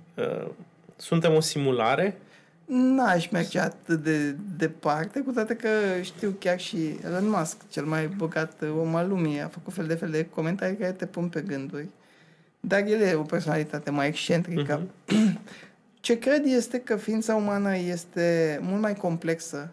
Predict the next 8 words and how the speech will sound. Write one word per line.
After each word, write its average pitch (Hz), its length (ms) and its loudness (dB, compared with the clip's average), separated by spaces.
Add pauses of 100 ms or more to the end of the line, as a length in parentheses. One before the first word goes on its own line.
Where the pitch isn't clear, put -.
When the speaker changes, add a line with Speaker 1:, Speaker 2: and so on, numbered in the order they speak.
Speaker 2:
decât 160 480 -6
se 190 120 -6
cunoaște. 151 840 -6
Din 175 160 -2
punctul 233 340 -2
meu 208 140 2
de 214 120 -2
vedere, 180 560 -2